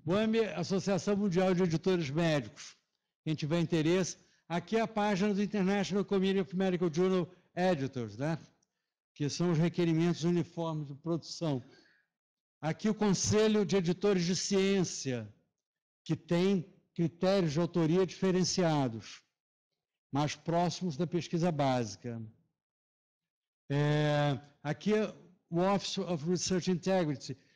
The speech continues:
do N I H americano. Aqui é o, a Associação Europeia de Editores de Ciência. Isso aqui são as minhas referências, tá? Todas de onde eu tirei as aulas aqui.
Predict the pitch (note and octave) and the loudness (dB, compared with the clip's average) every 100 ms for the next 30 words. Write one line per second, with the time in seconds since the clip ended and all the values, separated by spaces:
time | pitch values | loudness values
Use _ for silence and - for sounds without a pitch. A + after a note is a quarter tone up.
0 | _ C3+ D#3+ E3 D#3+ D#3+ E3 E3+ F3+ E3 | _ 0 2 4 4 2 2 2 4 4
1 | F3 F3 F3 - E3+ - E3 E3+ E3 F3 | 4 2 -2 -6 -6 -4 -2 0 0 2
2 | D#3+ C#3+ A#2+ A2 G#2 _ _ _ _ _ | 2 2 -2 -6 -12 _ _ _ _ _
3 | _ _ C#3+ D3 - G3 G#3 - E3+ F3 | _ _ -6 -4 0 2 2 2 0 2
4 | F3+ F3+ E3 F#3+ F3 F#3 D#3 G3+ G3+ G3 | 4 2 0 0 0 0 0 0 2 2
5 | G3 - G3 G3 E3+ C3 - _ D3+ E3+ | -2 0 2 4 2 0 -10 _ -2 0
6 | E3 E3+ F3+ D#3 D3+ - D#3 C3 - - | 0 0 0 0 -2 0 -2 -2 -8 -16
7 | - F3+ G3 - G#3+ E3+ G#3 E3+ G3+ G3+ | -4 -2 -2 0 0 2 0 2 0 2
8 | G#3+ E3+ D#3 D3+ A#2+ E3+ D#3+ - _ _ | 2 2 0 -4 -6 -4 -4 -8 _ _
9 | _ _ - D#3 D#3 D3 E3 D#3+ D#3+ - | _ _ -6 -4 -4 -4 -2 0 -2 0
10 | C#3+ C#3+ C#3+ - _ _ C#3 A#2+ C3 C#3 | 0 2 0 -6 _ _ -8 -4 0 0
11 | C3+ D3+ - | 2 0 -4